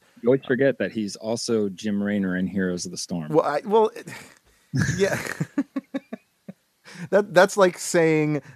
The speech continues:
Speaker 2: that, uh, I don't, like, you're, you're saying there's a character from Hearthstone. You know what I mean? Like, no, actually, that's a character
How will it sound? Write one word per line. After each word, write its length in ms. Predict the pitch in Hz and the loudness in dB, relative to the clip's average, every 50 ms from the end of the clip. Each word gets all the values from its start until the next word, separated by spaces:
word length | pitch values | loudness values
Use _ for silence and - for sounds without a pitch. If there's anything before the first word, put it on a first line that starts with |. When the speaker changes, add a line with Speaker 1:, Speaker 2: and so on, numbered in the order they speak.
| _ - | _ -6
Speaker 2:
that, 440 | 120 123 139 135 123 123 120 120 - | 0 2 4 4 4 4 2 0 -4
uh, 420 | - 117 117 113 110 107 107 107 104 - - - - - - 104 98 - - - _ _ _ _ _ _ _ _ - - | -4 -2 0 0 0 -2 -2 -4 -6 -8 -10 -16 -18 -18 -18 -18 -18 -20 -20 -20 _ _ _ _ _ _ _ _ -8 -4
I 80 | 139 | -2
don't, 160 | 143 151 147 147 | -2 -2 0 2
like, 240 | 139 131 127 - 143 131 117 104 - _ _ _ _ _ _ _ _ - 143 - _ _ - | 2 2 2 0 -4 -12 -16 -20 -20 _ _ _ _ _ _ _ _ -20 -20 -20 _ _ -6
you're, 160 | 143 127 143 | -2 -2 -2
you're 160 | 151 147 135 | -2 -2 -2
saying 220 | 127 - 156 143 135 | 0 0 2 2 2
there's 160 | 131 123 123 | 0 0 -2
a 60 | 139 | -4
character 420 | - - 147 135 135 131 - 139 120 | -2 0 2 2 2 2 0 -2 -2
from 200 | - 127 113 107 | -2 -2 -4 -2
Hearthstone. 920 | 104 123 127 120 117 - - - - - 98 90 85 64 62 67 65 - _ _ _ _ _ _ _ _ _ _ | 0 0 0 0 -2 -4 -12 -10 -8 -8 -8 -8 -8 -12 -16 -18 -20 -20 _ _ _ _ _ _ _ _ _ _
You 140 | - 123 123 | 0 2 4
know 80 | 123 | 4
what 100 | 120 117 | 4 4
I 40 | 117 | 2
mean? 360 | 113 113 113 113 110 110 113 | 2 2 0 0 0 0 -2
Like, 220 | 120 113 113 110 120 | -2 -2 -2 -2 2
no, 220 | 139 151 147 139 | 4 6 6 6
actually, 300 | 135 135 147 - - 147 | 6 4 2 0 0 4
that's 240 | 135 139 143 - - | 4 4 4 4 2
a 40 | 165 | -4
character 720 | - - 143 127 123 123 - - 131 120 117 117 117 107 | -2 0 2 2 2 0 -2 -2 -2 0 0 0 0 -2